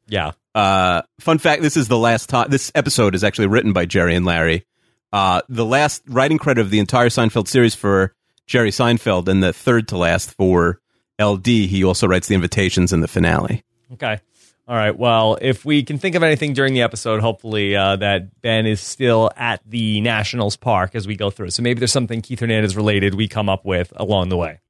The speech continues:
Speaker 2: Yeah, f-, but maybe by the playoffs we'll have thought of something and we'll email Ben.
Speaker 1: By the playoffs for the Mets or for the Nationals?
Speaker 2: Yeah, well, if it's Mets Nationals, we'll get back to him.
Speaker 1: <laughs> Okay, good. And also, let me just give this out at the top of the show because always I wait till the end, and probably, you know, most of you guys don't even make it that far.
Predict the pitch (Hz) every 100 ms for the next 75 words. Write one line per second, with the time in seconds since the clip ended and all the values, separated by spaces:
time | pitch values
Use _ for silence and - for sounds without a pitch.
0 | _ 156 131 - - - 180 185 185 160
1 | 131 - 135 104 - 110 113 104 - 98
2 | 92 101 90 82 80 85 80 87 82 -
3 | - - - 113 127 127 151 135 127 127
4 | 117 139 - 160 156 120 110 98 85 87
5 | - _ _ _ _ 170 180 135 117 120
6 | 123 - 185 170 113 80 90 98 113 131
7 | 123 - 85 - - 127 104 92 - 104
8 | 92 - - - - 160 180 170 - 156
9 | 147 196 220 190 127 170 139 156 - 143
10 | 120 139 127 - - 190 240 175 139 123
11 | 107 117 117 110 127 135 127 110 113 113
12 | - 107 107 123 117 117 113 165 160 143
13 | 120 120 107 110 104 110 117 - 104 104
14 | 98 101 92 95 95 104 - 95 87 -
15 | 90 87